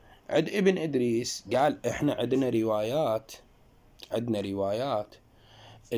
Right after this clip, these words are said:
تقول المتماثلين، المتجانسين، إذا تماثلا في الوزن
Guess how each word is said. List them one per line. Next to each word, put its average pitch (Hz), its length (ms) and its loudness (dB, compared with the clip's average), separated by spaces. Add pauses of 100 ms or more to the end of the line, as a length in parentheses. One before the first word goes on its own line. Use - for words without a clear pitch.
تقول 127 560 2 (500)
المتماثلين، 110 1400 0 (1120)
المتجانسين، 104 1300 0 (1300)
إذا 131 340 2
تماثلا 120 840 0
في - 220 2
الوزن 202 560 4